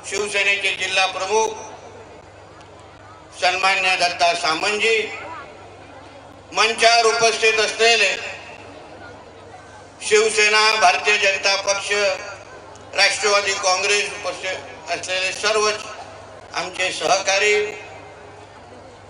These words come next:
उपस्थित असलेले सर्व अन्य मान्यवर, समोर उपस्थित असलेले सर्वच वडीलधारी मंडळी, बंधू भगिनींनो आणि सर्व तरुण मित्रांनो, सन्मान्य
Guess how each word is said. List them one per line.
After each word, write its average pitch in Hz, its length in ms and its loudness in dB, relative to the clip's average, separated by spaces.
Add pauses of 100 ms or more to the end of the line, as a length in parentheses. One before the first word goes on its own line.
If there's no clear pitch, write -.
उपस्थित 202 520 -2
असलेले 190 540 0
सर्व 180 320 0 (200)
अन्य 170 260 -2
मान्यवर, 185 560 2 (1200)
समोर 220 300 4
उपस्थित 214 500 0
असलेले 214 500 0
सर्वच 254 400 0
वडीलधारी 196 580 0
मंडळी, 190 360 -2 (720)
बंधू 185 320 -4
भगिनींनो 180 460 0
आणि 190 280 2 (560)
सर्व 170 300 2
तरुण 170 360 -2
मित्रांनो, 165 500 -2 (2250)
सन्मान्य 214 680 4